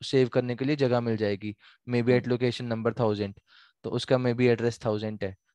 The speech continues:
Speaker 1: ठीक है, रैम में। तो जब आप कुछ नंबर को सेव कर रहे हो बैकएंड पे, इसको बोलते हैं डेफिनेशन,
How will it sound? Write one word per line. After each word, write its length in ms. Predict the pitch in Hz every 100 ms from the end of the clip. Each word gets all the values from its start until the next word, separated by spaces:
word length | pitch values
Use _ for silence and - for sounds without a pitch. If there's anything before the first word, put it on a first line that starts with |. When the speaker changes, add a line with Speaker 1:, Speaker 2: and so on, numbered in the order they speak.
| _
Speaker 1:
ठीक 200 | 120 117
है, 100 | 147 113
रैम 220 | 107 101
में। 220 | 95 95 - _ _ _
तो 380 | 151 175 202 - _
जब 240 | 135 151 156
आप 200 | 170 - _ _ _ -
कुछ 180 | 160 151
नंबर 360 | 139 139 160
को 220 | 160 165 175
सेव 380 | - 147 151 147
कर 160 | 156
रहे 80 | 139
हो 60 | 139
बैकएंड 380 | 123 - 117 110
पे, 140 | 143 - 139
इसको 260 | - 156
बोलते 320 | 139 139 135
हैं 80 | 156
डेफिनेशन, 580 | 135 120 123 120 -